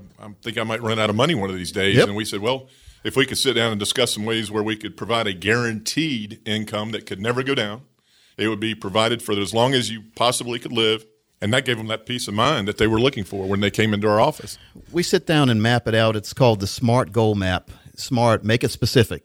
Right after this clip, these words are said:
Speaker 2: So we wanted to see what they wanted in income, what they needed in income retirement. Not guessing.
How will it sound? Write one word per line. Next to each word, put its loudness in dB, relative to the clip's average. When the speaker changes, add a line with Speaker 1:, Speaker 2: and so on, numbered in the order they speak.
Speaker 2:
So -2
we 4
wanted 2
to 2
see 2
what 2
they 4
wanted 2
in 2
income, 2
what 2
they 2
needed 2
in 2
income 2
retirement. 0
Not 0
guessing. 0